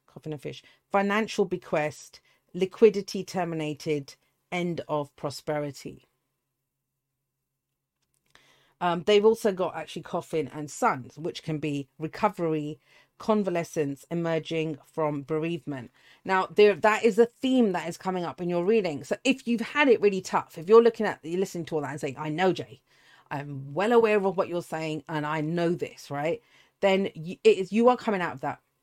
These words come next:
With the mice over here says that, um, I'll even tell you the, the mice, is it, does this have it? No, that'll be later on.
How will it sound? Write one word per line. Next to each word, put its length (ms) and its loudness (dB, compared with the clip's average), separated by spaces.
With 200 -2
the 100 2
mice 380 0
over 260 -2
here 260 0
says 300 -6
that, 360 -6
um, 420 -4
I'll 140 0
even 220 -2
tell 200 -2
you 260 -2
the, 180 -10
the 80 -2
mice, 640 -8
is 140 -16
it, 160 -20
does 180 -10
this 180 -14
have 200 -12
it? 220 -8
No, 220 -4
that'll 180 -10
be 160 -6
later 320 -6
on. 220 -8